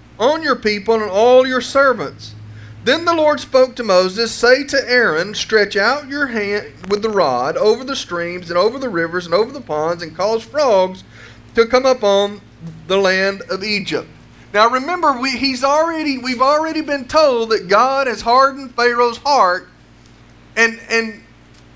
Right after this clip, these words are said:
he hasn't, he, he's not gonna submit, right? He's not gonna give in. He's not gonna surrender just yet.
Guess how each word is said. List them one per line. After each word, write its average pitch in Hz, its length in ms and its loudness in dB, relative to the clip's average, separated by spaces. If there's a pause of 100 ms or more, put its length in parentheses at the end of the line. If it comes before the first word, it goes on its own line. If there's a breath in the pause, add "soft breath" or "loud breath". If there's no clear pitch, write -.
(240)
he 262 200 -2
hasn't, 254 500 -2 (260)
he, 226 120 -4
he's 226 280 -4
not 240 280 -2
gonna 226 260 -4 (380)
submit, 196 580 -2
right? 202 240 0 (880)
He's 208 160 -6
not 254 240 0
gonna 247 160 0
give 233 220 -8
in. 196 260 -6 (300 loud breath)
He's 226 160 -2
not 254 260 0
gonna 254 160 0
surrender 233 560 -2
just 190 320 -2
yet. 196 280 0